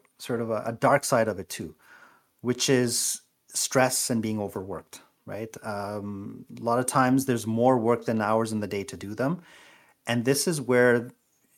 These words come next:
having that work-life balance is also important. Uh, I, I, I can understand hustle culture, you know, that's, that's a good thing to a certain point.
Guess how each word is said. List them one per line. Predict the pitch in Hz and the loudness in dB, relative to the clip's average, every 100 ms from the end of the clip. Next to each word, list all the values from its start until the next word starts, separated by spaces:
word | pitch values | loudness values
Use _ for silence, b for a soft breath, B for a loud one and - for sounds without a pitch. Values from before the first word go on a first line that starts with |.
| _ | _
having | - 127 127 131 | -4 -2 2 2
that | 113 - | 0 -4
work-life | 110 120 120 120 123 | -6 -6 0 0 0
balance | - 107 113 | 0 0 -2
is | 110 | -4
also | 98 95 92 | -6 -6 -8
important. | 90 - 90 87 90 - - | -10 -10 -12 -12 -18 -20 -18
Uh, | 98 | -14
I, | 92 101 - 127 - | -14 -12 -12 -12 -6
I, | 120 120 120 | -4 -2 -2
I | |
can | 117 143 | -2 0
understand | 135 127 - 120 | 2 2 2 2
hustle | 117 113 131 | 2 0 -2
culture, | - 120 113 123 120 123 113 | -2 -4 -2 -2 -2 -2 -4
you | 110 | -6
know, | |
that's, | 104 101 - - b b b b - | -6 -8 -8 -8 b b b b -10
that's | 95 | -8
a | 107 | -6
good | - 139 139 | -2 -2 0
thing | 156 160 | 0 0
to | - | -2
a | 143 | -4
certain | 139 131 139 | -4 -4 -4
point. | - 139 220 | 0 0 0